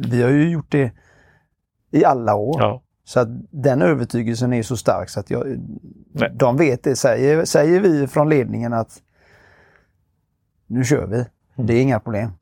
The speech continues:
Speaker 1: Sitt,
Speaker 2: Mm.
Speaker 1: sitt ner i båten bara. Vi informerar er så fort vi vet någonting,
Speaker 2: Mm.
Speaker 1: liksom. Så,
Speaker 2: Mm.
Speaker 1: nej, det är inga problem.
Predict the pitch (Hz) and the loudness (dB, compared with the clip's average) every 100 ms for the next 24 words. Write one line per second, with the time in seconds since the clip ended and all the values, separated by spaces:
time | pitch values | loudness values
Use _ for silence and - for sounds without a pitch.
0 | - 123 117 117 - 151 151 170 139 135 | -2 0 0 -2 -2 0 2 2 2 0
1 | 131 113 117 113 95 117 143 151 151 165 | -2 -4 0 0 2 2 4 4 4 2
2 | 139 165 156 127 135 120 131 - - 143 | 0 0 0 2 2 0 -2 -4 -2 0
3 | 135 113 - 113 110 120 113 92 123 117 | 2 0 -4 -4 0 0 -2 -6 -2 0
4 | 139 180 180 170 175 _ _ _ _ _ | 0 -2 -6 -10 -14 _ _ _ _ _
5 | _ _ _ - 127 139 104 92 180 127 | _ _ _ -2 0 0 -2 -6 -8 -8
6 | - 123 | -6 -6